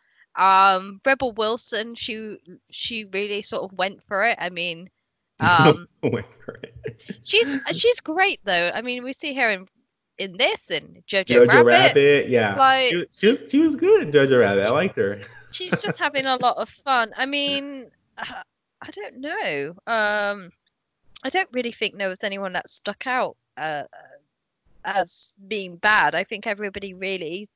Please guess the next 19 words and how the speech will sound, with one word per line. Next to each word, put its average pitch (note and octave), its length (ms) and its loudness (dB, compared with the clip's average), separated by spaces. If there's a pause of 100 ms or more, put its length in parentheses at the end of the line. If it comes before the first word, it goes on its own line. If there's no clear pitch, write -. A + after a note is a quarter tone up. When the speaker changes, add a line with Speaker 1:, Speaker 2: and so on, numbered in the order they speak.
(200)
Speaker 1:
like G#3 240 -6
I G#3+ 40 -8
say, B3+ 180 -8
put, F#3 220 -8 (260)
put F#3 140 -12
in G3+ 280 -10 (380)
a A#3+ 60 -14
great A3 240 -4
level G#3+ 380 0
of G#3 140 -2
effort C4 380 -8
into D#3+ 400 -18
it. D#3 140 -6
Speaker 2:
Mm-hmm. - 80 -10
Speaker 1:
I, F#3 300 -6 (520)
I A#3 100 -6
did C4+ 340 -4
like, A#3+ 480 -4
um, G3+ 680 -6